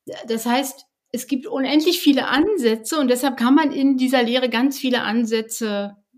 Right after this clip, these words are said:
sozusagen, also nach Gusto, nach Persönlichkeit aussuchen. Und wenn ich so ein Einführungsseminar gebe, dann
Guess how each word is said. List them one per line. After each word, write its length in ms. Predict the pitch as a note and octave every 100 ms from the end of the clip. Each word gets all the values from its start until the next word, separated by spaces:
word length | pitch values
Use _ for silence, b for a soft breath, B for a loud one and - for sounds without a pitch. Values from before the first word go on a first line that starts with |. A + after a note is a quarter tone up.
| _
sozusagen, 640 | G3+ G#3+ - G#3+ G3+ G3 G#3
also 160 | G#3
nach 220 | G#3 G3+ -
Gusto, 440 | D#4 D#4+ - B3
nach 220 | G#3+ G3
Persönlichkeit 840 | A3+ G#3+ A3 B3 B3 - G#3+ F#3+ -
aussuchen. 720 | G#3+ A#3 - F3+ F3 B3 D#4 b b b b b b
Und 120 | - A3+
wenn 120 | A#3
ich 120 | C4+
so 80 | C4
ein 60 | A#3
Einführungsseminar 800 | C4 C#4+ D4+ C#4 C4 C4 A#3+
gebe, 160 | A#3 A#3
dann 280 | A#3 A3+